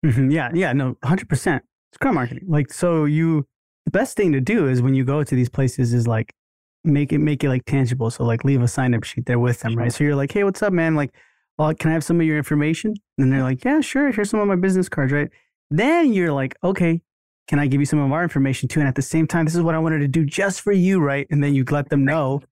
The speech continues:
what you wanna do, your incentive, and then say, "Here, I'll leave a sign-up sheet.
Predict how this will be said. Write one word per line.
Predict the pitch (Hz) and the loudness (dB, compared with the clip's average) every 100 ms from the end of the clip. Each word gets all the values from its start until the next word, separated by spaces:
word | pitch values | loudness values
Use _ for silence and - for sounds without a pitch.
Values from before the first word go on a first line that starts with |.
| _ _ | _ _
what | - 139 | -2 0
you | 139 | 2
wanna | 135 131 | 2 2
do, | 147 | 2
your | 151 131 | 2 2
incentive, | 135 - 151 139 135 | 0 0 0 0 0
and | 139 | 2
then | 143 | 0
say, | - 139 135 | 0 -2 -2
"Here, | 196 165 - | 0 -2 -2
I'll | 147 | -2
leave | 151 214 | 0 0
a | |
sign-up | 233 208 196 180 | -2 0 0 -2
sheet. | 190 185 | -2 -2